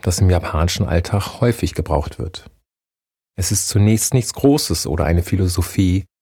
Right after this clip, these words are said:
die ein umfangreiches Studium voraussetzt. Ikigai nutzen Japaner, wenn sie zum Ausdruck bringen wollen, dass etwas lebenswert ist oder etwas das Leben wertvoll macht. Dies kann viel mehr sein als unser Berufsleben.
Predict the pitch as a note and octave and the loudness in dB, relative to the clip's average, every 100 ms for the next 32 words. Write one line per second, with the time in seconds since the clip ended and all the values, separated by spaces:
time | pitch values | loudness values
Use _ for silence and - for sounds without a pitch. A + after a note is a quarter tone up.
0 | _ _ - F2+ E2+ G2 F2 G2+ F2 F2 | _ _ -2 0 2 0 0 0 0 -2
1 | G2 - C#3+ C3 F2 E2+ C#2+ D2 - - | 0 0 0 0 0 -2 -4 -4 -6 -8
2 | - - - - _ _ _ _ _ _ | -8 -10 -12 -20 _ _ _ _ _ _
3 | G2 F#2 G2 G2 G2 A2 G2+ F#2+ - F#2 | -2 0 -2 0 2 2 2 0 0 0
4 | E2+ - D#2+ F2 F#2 A#2+ _ _ _ F#2 | 0 0 0 2 0 -4 _ _ _ -2
5 | F2+ F2+ G2+ F2+ C3 - C#3+ B2 A#2 G#2+ | 0 0 0 0 2 2 0 2 2 2
6 | G#2+ G#2+ G2+ - - A2 - A#2 G#2+ F#2 | 2 2 0 -4 -4 -4 -2 0 2 2
7 | D#2+ - D2+ C#2+ - - - _ _ _ | 0 -4 -6 -6 -8 -10 -12 _ _ _
8 | _ _ _ _ _ _ F2 E2 - - | _ _ _ _ _ _ -2 0 -2 -2
9 | G2+ G2 - - - - D#2+ E2 F#2 - | -2 -2 -4 -6 -4 -2 0 0 -2 -4
10 | _ - D#2 - E2+ E2+ E2+ - - - | _ -2 -2 -2 -4 -4 -8 -14 -20 -20
11 | _ _ _ _ _ _ _ _ _ _ | _ _ _ _ _ _ _ _ _ _
12 | _ - F#2 - - G2 - G2 G2+ A2 | _ 0 0 0 0 0 2 2 2 2
13 | G#2 F#2+ E2+ F#2+ E2+ F2+ F2+ A2 - F2+ | 0 0 0 0 0 0 0 -2 -2 0
14 | E2+ D#2+ | 0 0